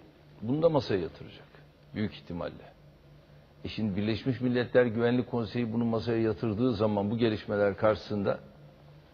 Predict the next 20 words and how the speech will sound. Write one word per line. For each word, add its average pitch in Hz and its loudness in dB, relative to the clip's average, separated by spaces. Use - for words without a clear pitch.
e, - -14
tabii 117 0
ki 117 -2
burada 127 8
en 156 8
büyük 95 -4
rol 170 8
gelecek 117 2
Türkiye'nin 117 -2
üzerine. 98 -2
Çünkü 104 -6
bizim 123 2
gibi 107 0
sınırı 117 2
olan 110 2
yok. 95 4
Bizim 113 2
gibi 107 0
ilişkileri 110 2
olan 104 2